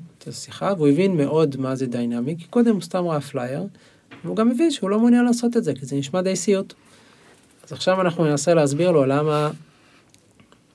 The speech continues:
למה אנחנו חושבים שזה רעיון ממש טוב. אני, אגב, גר בבאר שבע, אני יוצא מפה בקריאה.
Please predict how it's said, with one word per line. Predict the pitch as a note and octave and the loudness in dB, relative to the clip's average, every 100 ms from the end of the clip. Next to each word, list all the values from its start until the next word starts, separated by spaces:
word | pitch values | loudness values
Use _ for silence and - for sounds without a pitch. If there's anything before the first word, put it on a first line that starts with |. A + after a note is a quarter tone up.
| _ | _
למה | D3 F#3 E3 | -2 0 2
אנחנו | D3 F3 F#3 F3+ | 2 0 0 -2
חושבים | D3+ - F#3 | -2 0 -2
שזה | F3+ C#3+ C3 | -2 -2 -2
רעיון | B2+ C#3 | 0 0
ממש | C3+ B2+ C3 | 0 -2 -6
טוב. | - A#2+ - | -6 -8 -6
אני, | D3+ F3+ | -2 0
אגב, | D#3 C3+ | 0 2
גר | C#3+ D#3 | 4 6
בבאר | D3 C3+ | 4 2
שבע, | C3 D#3+ D#3+ E3+ | -2 -4 -2 -2
אני | C3+ C#3 C#3 | 0 -2 -2
יוצא | C3+ C#3 F3+ F#3 | -4 0 0 0
מפה | F3 | 0
בקריאה. | D3+ C#3+ - C#3+ C#3 F3 | 2 0 2 2 4 2